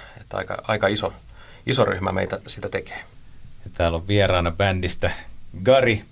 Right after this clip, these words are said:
Speaker 2: ja Seitti, eli siis Jari Ahola ja Saska Pulkkinen, jotka ensi syksynä poikabändin näytelmässä ovat sitten lavalla heilumassa. Ja teillä oli yksi keikka jo.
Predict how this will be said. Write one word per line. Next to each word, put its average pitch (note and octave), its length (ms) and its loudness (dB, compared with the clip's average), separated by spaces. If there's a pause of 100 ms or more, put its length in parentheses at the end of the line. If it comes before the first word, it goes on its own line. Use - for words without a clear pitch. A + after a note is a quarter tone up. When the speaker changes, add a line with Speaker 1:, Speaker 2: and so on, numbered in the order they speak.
Speaker 2:
ja F#2+ 120 -2
Seitti, G#2+ 580 2 (180)
eli D#2+ 80 -4
siis E2+ 260 -6 (200)
Jari E2+ 240 0
Ahola E2 240 0
ja C#2+ 80 -2
Saska - 440 -4
Pulkkinen, D#2+ 520 -4 (460)
jotka - 200 -6
ensi C3 200 4
syksynä G2+ 360 2 (500)
poikabändin D#2+ 580 -2
näytelmässä D#2 600 -4 (180)
ovat E2 240 -4
sitten - 360 -8
lavalla G2 380 2
heilumassa. F#2+ 360 0
Ja G2 60 -4
teillä D#3+ 220 6
oli D#3+ 140 6
yksi E3+ 160 0
keikka - 380 -2
jo. - 120 -8